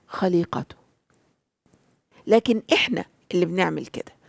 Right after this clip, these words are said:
وفي حلقة النهاردة هنشوف إزاي إنه ده واضح في تصرفاتنا الإنسانية، وإزاي ربنا يعدل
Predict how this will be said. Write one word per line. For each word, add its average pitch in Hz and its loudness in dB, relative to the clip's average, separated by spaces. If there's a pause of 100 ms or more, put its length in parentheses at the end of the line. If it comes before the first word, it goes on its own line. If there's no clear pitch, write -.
(300)
وفي - -12
حلقة 220 2
النهاردة 220 0
هنشوف 214 -4
إزاي 185 4 (340)
إنه 202 0
ده 247 4
واضح 262 2 (180)
في 208 -2
تصرفاتنا 196 -2
الإنسانية، 185 -2 (240)
وإزاي 262 2
ربنا 196 2
يعدل 180 2